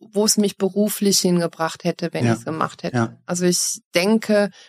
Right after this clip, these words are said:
Speaker 1: gut, okay, Bread and Butter hätte ich dann vielleicht nicht gemacht,
Speaker 2: Hm.
Speaker 1: ni-, nicht machen können, keine Ahnung. Aber ich, ähm, denke, mit dem Hintergrund hätte ich noch mal ganz andere Positionen, ähm, bekleiden können. Aber hab,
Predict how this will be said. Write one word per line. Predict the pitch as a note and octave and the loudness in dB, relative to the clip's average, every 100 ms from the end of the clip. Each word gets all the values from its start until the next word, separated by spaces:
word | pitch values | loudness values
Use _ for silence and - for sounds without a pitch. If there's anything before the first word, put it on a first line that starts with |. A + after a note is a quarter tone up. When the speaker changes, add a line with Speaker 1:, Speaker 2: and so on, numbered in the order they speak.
| _ | _
Speaker 1:
gut, | A3 F#3 | 0 0
okay, | F#3 G#3 | 2 0
Bread | F#3 F3+ F3+ | 2 0 0
and | F3 | -2
Butter | F3 A3 | -2 -2
hätte | G3+ G3 | -2 -2
ich | F3+ | -4
dann | D#3+ F3+ | -4 -4
vielleicht | F#3 F3 - | -2 -2 0
nicht | G3+ A3 | 0 0
gemacht, | A#3 A3+ A#3+ A3+ | -2 -4 -4 -2
Speaker 2:
Hm. | - | 0
Speaker 1:
ni-, | G#3 | 0
nicht | G3+ B3+ - | 2 2 2
machen | D#4+ D4 B3+ | -2 0 0
können, | A#3 A3+ | 0 0
keine | A3 G#3 G#3+ | 0 0 0
Ahnung. | - G#3+ A#3 B3 _ _ _ _ _ _ _ _ | 0 0 -2 -4 _ _ _ _ _ _ _ _
Aber | E3+ F#3 G3 F#3+ E3+ - - _ _ _ _ - | 0 2 2 2 -2 -8 -18 _ _ _ _ -14
ich, | E3+ - - | -6 -2 0
ähm, | F3 E3 E3 E3 D#3+ _ _ _ _ _ _ _ _ _ _ _ - - - _ - | 0 0 -2 -6 -10 _ _ _ _ _ _ _ _ _ _ _ -14 -14 -20 _ 0
denke, | F3+ G3 | 0 2
mit | G3 F#3 | 2 2
dem | F#3+ | 2
Hintergrund | F#3 F#3 A3 G3+ G3+ | 2 2 2 2 0
hätte | G3 | 0
ich | G3+ | 2
noch | G3 | 2
mal | F#3+ | 2
ganz | F#3 F3 | 0 -2
andere | - F3+ F3+ | -2 0 -2
Positionen, | F3+ F#3+ F3+ F3+ - C4 D4+ D#3+ D#3+ - | -2 -2 -2 -2 0 0 0 -2 -4 -4
ähm, | E3+ E3+ E3 E3 - | -2 -2 -4 -8 -4
bekleiden | F3 - E3+ E3+ E3 | -4 -2 -2 -2 -4
können. | - E3+ E3+ F3 _ _ _ | -6 -6 -6 -10 _ _ _
Aber | G3 G3+ G3+ F#3+ F#3 | -2 2 0 0 -4
hab, | G3 | -8